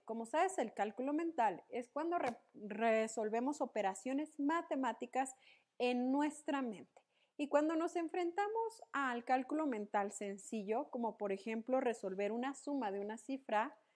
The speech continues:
en nuestra mente pues es bastante sencillo. Pero a veces cuando tenemos que resolver operaciones más complicadas,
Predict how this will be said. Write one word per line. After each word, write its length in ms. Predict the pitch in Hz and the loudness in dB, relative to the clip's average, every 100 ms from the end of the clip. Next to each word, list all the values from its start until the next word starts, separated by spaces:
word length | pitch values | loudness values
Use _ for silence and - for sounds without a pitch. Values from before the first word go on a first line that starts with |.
| _ _ - | _ _ -10
en 120 | 202 | -6
nuestra 300 | 196 196 208 | -4 -4 -2
mente 260 | 226 240 294 | -2 0 0
pues 240 | 254 233 | 0 0
es 100 | 254 | 0
bastante 480 | 269 - 247 240 240 | -2 -2 -2 -2 -4
sencillo. 640 | - 226 226 302 254 185 - _ _ _ _ _ | -4 -6 -2 0 0 -2 -6 _ _ _ _ _
Pero 340 | 240 240 226 226 | 6 6 8 6
a 80 | |
veces 440 | 220 240 254 220 - | 6 4 2 -4 -4
cuando 560 | - 202 202 208 262 302 | -2 -2 0 2 4 4
tenemos 500 | 254 202 196 220 233 | 0 -2 -2 -4 -4
que 120 | 208 | -6
resolver 680 | 196 185 202 180 185 180 - _ _ _ _ _ _ | -6 -4 -2 0 0 -2 -4 _ _ _ _ _ _
operaciones 680 | 214 208 214 208 254 247 262 | -4 0 0 0 -2 -4 -2
más 300 | 254 254 - - | -2 -2 -6 -4
complicadas, 1040 | 339 359 320 226 - 202 190 196 240 320 | -2 0 -2 -6 -6 -6 0 0 0 -2